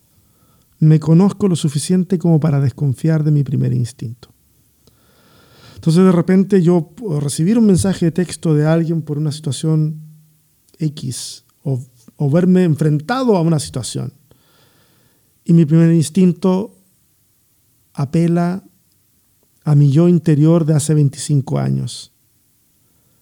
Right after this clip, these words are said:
Porque ese es el que quedó plasmado ahí en mi temprano caminar con Dios, con la iglesia.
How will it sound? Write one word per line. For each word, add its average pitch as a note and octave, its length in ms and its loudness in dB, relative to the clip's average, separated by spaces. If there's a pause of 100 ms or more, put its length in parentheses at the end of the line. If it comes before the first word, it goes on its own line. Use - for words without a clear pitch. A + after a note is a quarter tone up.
(760)
Porque D#3 280 0
ese D#3 120 -2
es D3 120 -4
el C#3 120 -4
que C#3 180 -2
quedó C#3+ 360 2
plasmado C#3+ 640 2
ahí C#3 480 0 (540)
en C3 160 2
mi C3 100 2
temprano C#3 1040 0 (220)
caminar C#3+ 500 2
con B2 340 -2
Dios, C#3 480 0
con C3+ 160 -6
la B2 60 -4
iglesia. C3+ 420 -8